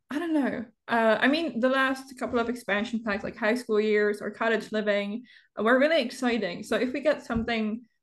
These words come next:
that brings value to, like, everyone, like, gameplay, cast, and, uh, like, builders,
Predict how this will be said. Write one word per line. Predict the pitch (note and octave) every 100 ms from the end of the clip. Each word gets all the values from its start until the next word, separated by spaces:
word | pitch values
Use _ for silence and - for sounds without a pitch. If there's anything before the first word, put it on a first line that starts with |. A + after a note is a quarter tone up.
| _ -
that | A3+ A3+ A3
brings | A3+ A3+ A#3 B3+ - -
value | G#3 G#3+ G#3 A3+ A#3 A#3+
to, | G#3+
like, | G#3 G#3
everyone, | G3 F3+ A3 A#3 B3 B3+
like, | G#3+ F#3
gameplay, | G3+ G#3+ A3 G#3+ G#3 G#3+ G#3 G#3 G#3 -
cast, | G3 G3 G#3 G#3 -
and, | G#3+ A#3 B3 -
uh, | A3 G#3+ - -
like, | - - -
builders, | G#3+ A#3 C4+ C#4+